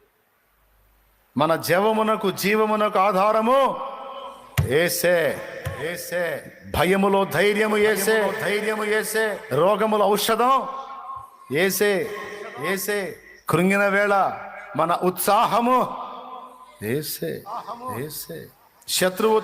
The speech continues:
తరిమిన వేళ మన ప్రాకారము యేసే, యేసే. విషయాలు అర్థం కానప్పుడు మన జ్ఞానం యేసే,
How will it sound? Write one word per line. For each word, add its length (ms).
తరిమిన 300
వేళ 180
మన 100
ప్రాకారము 760
యేసే, 400
యేసే. 340
విషయాలు 380
అర్థం 300
కానప్పుడు 500
మన 100
జ్ఞానం 400
యేసే, 400